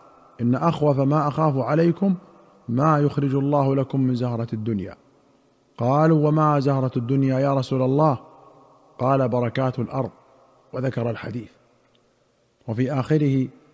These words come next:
قال: 'فمن أخذه بحقه ووضعه في حقه فنعم المعونة هو، ومن أخذه بغير حقه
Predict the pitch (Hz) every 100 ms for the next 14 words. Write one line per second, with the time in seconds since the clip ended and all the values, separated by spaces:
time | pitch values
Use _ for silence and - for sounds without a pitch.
0 | _ _ 135 151 143 143 139 - 165 151
1 | 143 131 123 113 117 156 - - 139 139
2 | 117 120 147 147 123 143 123 123 117 151
3 | - 120 - - - _ _ _ _ _
4 | 143 190 170 156 147 117 131 120 117 120
5 | 123 - _ _ _ _ _ _ _ _
6 | - 127 143 160 160 156 147 143 139 143
7 | 131 147 147 143 143 139